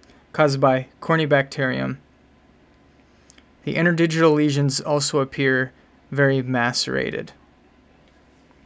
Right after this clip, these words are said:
and it can be diagnosed with a Woods lamp. What is ecthema?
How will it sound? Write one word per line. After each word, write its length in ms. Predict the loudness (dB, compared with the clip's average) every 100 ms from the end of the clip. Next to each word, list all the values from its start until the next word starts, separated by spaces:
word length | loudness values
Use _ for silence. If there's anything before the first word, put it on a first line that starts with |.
| _ _ _ _ _ _
and 100 | -6
it 80 | -4
can 160 | -4 -4
be 80 |
diagnosed 800 | 0 2 4 2 0 0 -2 -8 -10 _ _ _ _
with 140 | -6 -4
a 60 |
Woods 260 | 0 -2 -2
lamp. 320 | -6 -6 -10 -16 _ _ _ _ _ _ _ _ _ _ _ _ _ -20 _ _
What 160 | 4 6
is 140 | 2
ecthema? 680 | -2 -4 -2 -2 0 -4